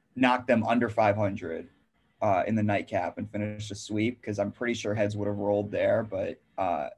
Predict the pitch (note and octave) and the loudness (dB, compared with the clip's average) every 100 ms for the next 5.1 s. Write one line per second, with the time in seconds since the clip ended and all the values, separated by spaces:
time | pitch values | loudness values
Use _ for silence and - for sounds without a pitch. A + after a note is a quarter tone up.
0 | - C#3+ D#3 F#3 F#3 E3 - A2 A2 G#2 | -2 -2 2 4 4 0 -4 -6 -2 0
1 | G#2 G#2 G#2+ - _ _ _ _ C#3+ D3+ | 2 0 -2 -8 _ _ _ _ 2 2
2 | D#3 E3+ C#3+ A#2 A2+ A2+ A2 A2 G2 G2+ | 0 0 2 2 2 0 0 -2 0 0
3 | G2 - G2+ G2 G2 - C3+ C3 A2 G#2 | -2 0 0 0 -2 2 4 4 2 -2
4 | G2+ G2+ F#2+ - F#2+ - F#2 E2+ E2 E2 | -2 -2 -6 -10 -12 -6 -2 -2 -2 -8